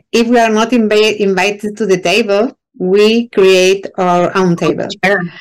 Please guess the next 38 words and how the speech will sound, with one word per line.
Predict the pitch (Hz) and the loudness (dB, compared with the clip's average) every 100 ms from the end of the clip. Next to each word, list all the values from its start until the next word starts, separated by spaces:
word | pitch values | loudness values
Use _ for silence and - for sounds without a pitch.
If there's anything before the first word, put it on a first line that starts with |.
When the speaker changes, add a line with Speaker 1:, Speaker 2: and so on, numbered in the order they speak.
| - | -4
Speaker 2:
Yeah, | 165 180 196 | 0 2 2
yeah. | 175 175 - | 2 0 -2
Speaker 1:
<laughs> | - | -4
Speaker 2:
Or | 160 | -4
Speaker 1:
So, | 185 | -2
Speaker 2:
build | 175 175 | -4 -4
your | 180 | -4
own. | 180 170 | -2 -6
Speaker 1:
<laughs> | 160 | -4
well, | 220 226 254 247 - - | 0 2 2 -2 -6 -12
Speaker 2:
Yeah. | 302 349 302 262 | -6 0 0 0
Speaker 1:
and | 202 208 208 202 | -2 0 0 0
I | 208 208 208 | 2 0 2
think | 202 190 185 | 0 0 0
we | 208 214 | 0 0
are | 196 | 0
trying | 196 190 185 | -2 -2 0
to | 202 | 2
do | 190 | 4
the | 190 | 2
same | 190 - 180 185 185 196 | 0 -2 -2 -2 -4 -4
with | 190 180 | -4 0
this, | 185 185 | 0 0
uh, | 170 | -4
very | 180 180 170 175 196 - - | -2 0 0 -2 -6 -12 -8
small | 185 196 180 | -6 0 2
initiative, | 185 190 190 190 185 185 180 | 4 4 2 0 2 2 2
but | 175 | 0
we | 185 | 2
want | 180 175 180 | 2 0 0
to | 185 | 0
make | 180 175 175 - | 0 0 -2 -4
visible, | 190 247 233 151 - _ - - - _ - | -2 0 0 0 -4 _ -20 -20 -20 _ -2
uh, | 185 | 2
women, | 202 208 175 165 165 | 2 2 0 -2 -2
women | 185 190 175 170 | 0 0 2 0
voices, | 196 185 180 - - | 2 0 -2 -10 -6
no? | 180 269 | -4 -4